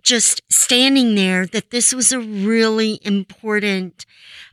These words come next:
uh, just what you said, Nick, this was an important way to show respect and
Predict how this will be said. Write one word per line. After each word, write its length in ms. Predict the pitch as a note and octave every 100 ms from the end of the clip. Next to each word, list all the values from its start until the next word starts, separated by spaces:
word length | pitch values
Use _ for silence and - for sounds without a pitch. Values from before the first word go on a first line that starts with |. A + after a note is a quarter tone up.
| -
uh, 160 | G3+
just 320 | G3 C4+ B3+
what 140 | - A#3
you 140 | A#3
said, 420 | G#3 - G#3+ G#3
Nick, 360 | G#3 F#3+ F#3+ -
this 200 | A#3 -
was 160 | B3+ C4
an 80 |
important 800 | A#3 G#3 G3 - B3 A#3 A#3 G#3 -
way 600 | G3 G3+ G3+ G3 F#3 F#3+ - _
to 120 | - F#3
show 260 | - G3+
respect 1040 | F#3+ G3+ G3 - - - G#3+ G#3 - - - _ _ _ - _ _ -
and 600 | G#3 G3+ G3 F#3+ F#3